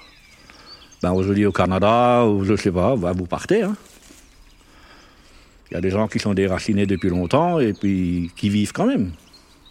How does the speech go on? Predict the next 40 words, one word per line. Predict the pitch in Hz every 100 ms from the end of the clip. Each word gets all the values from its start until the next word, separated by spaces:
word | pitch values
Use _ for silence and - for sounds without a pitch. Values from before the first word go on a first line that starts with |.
| -
Après, | - 110 156 117
voilà, | 110 139
il | 117
faut | 107
y | 104
mettre | 101 95
du | 98
sien, | - 101 143
il | 175
faut, | - 107 101 95 90 - - - - - - - - - - - - - -
il | -
faut | 120 110
aller | 123
vers | 123 123 117
les | 110
gens | 107 117
qui | 120
sont | 113 110
là. | 90 123 147
Et | 110 95 104 - - - - - - - - -
nous, | 104
on | 101
n'a | 92
pas | 92 95
la | 95
barrière | 92 92 95
de |
la | 98
langue | 120 151
puisqu'on | 104 - -
parle | 87
français, | 85 92 113 180
mais | 123
si | -
vous | 104 101
allez | 101
au... | 92 - - - - - - - - - -
certains | - 98 101 98
pays, | 101 98 139 160 151
euh... | 110 104 98